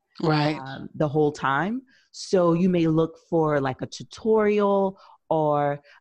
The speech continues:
Speaker 2: just another type of, um, facility that is a drop-off program.
Speaker 1: Mm-hmm.
Speaker 2: And many of those, because there is such a large community of homeschoolers, then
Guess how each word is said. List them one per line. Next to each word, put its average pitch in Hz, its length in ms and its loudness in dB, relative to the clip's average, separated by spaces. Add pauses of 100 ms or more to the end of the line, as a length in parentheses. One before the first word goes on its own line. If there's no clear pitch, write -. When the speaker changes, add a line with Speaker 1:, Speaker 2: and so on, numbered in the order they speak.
(180)
Speaker 2:
just 196 280 -4
another 170 440 2
type 160 340 -6
of, 147 340 0 (160)
um, 139 320 -10
facility 165 720 -2 (240)
that 135 280 -2
is 135 120 -2
a 139 60 -2
drop-off 127 680 -2
program. 127 560 -8 (200)
Speaker 1:
Mm-hmm. 165 240 4 (180)
Speaker 2:
And 156 160 0
many 226 220 0
of 196 120 -2
those, 147 280 2
because 151 360 -6
there 147 140 -2 (180)
is 220 380 0
such 196 320 -8 (100)
a 175 60 -4
large 147 760 -4 (260)
community 165 880 -2 (120)
of 139 280 -4 (300)
homeschoolers, 165 1000 -6 (440)
then 151 600 -2